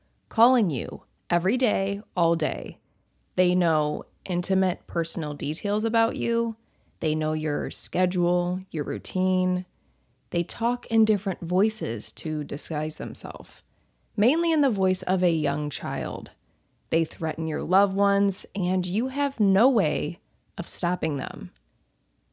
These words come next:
This isn't the plot of a thriller movie. This was a terrifying reality for a Washington, D C restaurateur in the nineteen eighties,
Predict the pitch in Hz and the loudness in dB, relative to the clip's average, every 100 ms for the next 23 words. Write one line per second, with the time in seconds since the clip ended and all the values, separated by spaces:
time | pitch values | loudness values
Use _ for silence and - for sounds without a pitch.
0 | _ - 202 - - 247 262 294 339 226 | _ 0 2 2 2 2 4 2 0 2
1 | 214 214 - 214 220 - 156 156 151 147 | 4 4 2 0 0 0 0 0 0 -2
2 | 156 156 202 - _ _ _ 196 208 233 | -2 -2 -4 -8 _ _ _ 0 0 2
3 | 226 220 - 196 190 180 - - 233 320 | 4 4 2 2 2 2 -2 -2 0 0
4 | - 190 170 165 165 160 156 202 208 - | 0 0 0 0 0 2 2 4 2 0
5 | 87 170 - 165 160 160 160 156 165 190 | -6 -8 -4 -2 0 0 0 0 -2 -6
6 | 190 180 175 165 160 170 156 151 147 - | -2 0 0 -2 -2 -2 -2 -2 -4 -4
7 | 151 - - 202 220 233 202 190 185 - | -4 -4 -2 -2 0 0 0 0 -2 -2
8 | 185 165 160 - - - | -2 0 -2 -4 -4 -4